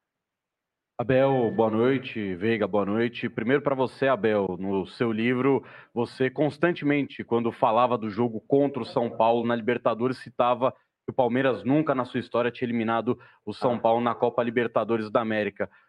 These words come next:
Speaker 1: O que fazer agora no Allianz Parque pro, no próximo livro ter o capítulo de, na primeira vez, o Palmeiras conseguiu eliminar o Boca Juniors? Pra você, Veiga, com relação ao que você disse, né, que colocaram um jogador pra te marcar de forma individual.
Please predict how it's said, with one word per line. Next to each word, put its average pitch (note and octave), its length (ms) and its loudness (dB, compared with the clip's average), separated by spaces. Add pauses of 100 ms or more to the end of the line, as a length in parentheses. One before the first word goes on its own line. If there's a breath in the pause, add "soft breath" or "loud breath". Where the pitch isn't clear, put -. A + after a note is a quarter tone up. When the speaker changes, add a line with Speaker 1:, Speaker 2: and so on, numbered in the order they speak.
(140 soft breath)
Speaker 1:
O C3+ 100 0
que F#3+ 200 0
fazer D#3 360 2
agora C3+ 560 2
no D3 200 4
Allianz C#3 360 0
Parque B2 400 -2
pro, B2+ 280 0
no B2 120 0
próximo C3+ 480 0
livro B2 300 -2
ter C3 120 -2
o B2+ 120 0
capítulo A#2 540 -4
de, A#2 300 0
na A2 120 -2
primeira A#2+ 400 -2
vez, A#2 400 -4 (260 soft breath)
o - 60 -14
Palmeiras A#2 420 0
conseguiu A2+ 400 -4
eliminar G#2+ 400 -2
o G#2 40 -6
Boca G#2+ 280 -2
Juniors? A#2 280 -6
Pra C#3 160 -4
você, B2 340 -2
Veiga, A2+ 380 -2 (400 loud breath)
com C3+ 100 0
relação C#3 380 2
ao C#3+ 80 0
que C#3+ 80 -8
você C#3 260 -2
disse, A#2+ 320 -4
né, A#2 100 -2
que A2 200 -8
colocaram B2+ 480 0
um C3 40 -2
jogador C3 560 0
pra C3 160 -2
te - 140 -8
marcar B2 300 -2
de A#2+ 80 -12
forma B2 420 0 (340 soft breath)
individual. D3 840 0